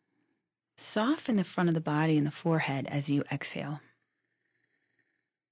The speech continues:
Again, as you inhale,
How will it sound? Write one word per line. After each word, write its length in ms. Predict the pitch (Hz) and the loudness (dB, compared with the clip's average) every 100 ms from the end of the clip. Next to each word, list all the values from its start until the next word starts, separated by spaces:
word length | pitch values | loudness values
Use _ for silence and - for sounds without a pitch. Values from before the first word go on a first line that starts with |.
| _ _ _ _ _ _ _ _ _ _ - | _ _ _ _ _ _ _ _ _ _ -4
Again, 300 | 214 170 165 | 0 4 6
as 140 | 156 165 | 4 4
you 100 | - | 4
inhale, 440 | 165 165 160 160 | 4 6 6 4